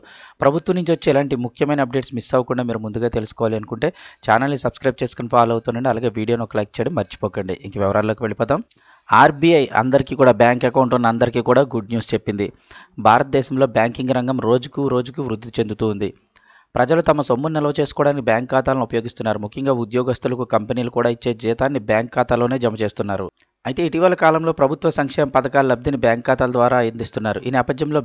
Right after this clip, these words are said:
బ్యాంకు ఖాతా అనేది తప్పనిసరి అవసరంగా మారింది. అయితే భారతదేశంలో వివిధ బ్యాంకులు ఉన్నాయి. చాలా మందికి వీటి అవసరాల నేపథ్యంలో ఒకటి కంటే ఎక్కువ ఖాతాలు అయితే ఉంటున్నాయి. ఎన్ని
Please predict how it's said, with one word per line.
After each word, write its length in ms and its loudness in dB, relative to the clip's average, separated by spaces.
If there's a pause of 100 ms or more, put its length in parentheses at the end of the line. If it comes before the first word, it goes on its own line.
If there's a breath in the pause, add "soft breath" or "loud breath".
బ్యాంకు 320 2
ఖాతా 280 2
అనేది 200 -4 (100)
తప్పనిసరి 480 0
అవసరంగా 400 -4
మారింది. 320 -4 (140)
అయితే 220 -2 (640 soft breath)
భారతదేశంలో 760 2
వివిధ 220 0 (100)
బ్యాంకులు 320 2
ఉన్నాయి. 200 -4 (180)
చాలా 340 4
మందికి 340 -4
వీటి 220 -2
అవసరాల 460 0
నేపథ్యంలో 480 -2 (140)
ఒకటి 260 -6
కంటే 220 -2 (100)
ఎక్కువ 260 -6
ఖాతాలు 300 2
అయితే 160 -4
ఉంటున్నాయి. 340 -6 (520 loud breath)
ఎన్ని 180 -2